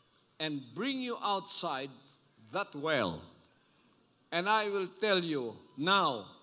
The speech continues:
look up to heaven." What will you see?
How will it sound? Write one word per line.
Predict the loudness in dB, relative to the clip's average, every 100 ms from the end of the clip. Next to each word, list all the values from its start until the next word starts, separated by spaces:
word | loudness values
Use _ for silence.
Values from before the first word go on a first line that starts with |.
| _ _
look | -4 0 0 0 0
up | 0 0 -12 -20 -2
to | 2
heaven." | 6 6 4 0 -12 -20 -20 -20 0
What | 4 4
will | 2 2
you | 6
see? | 10 10 10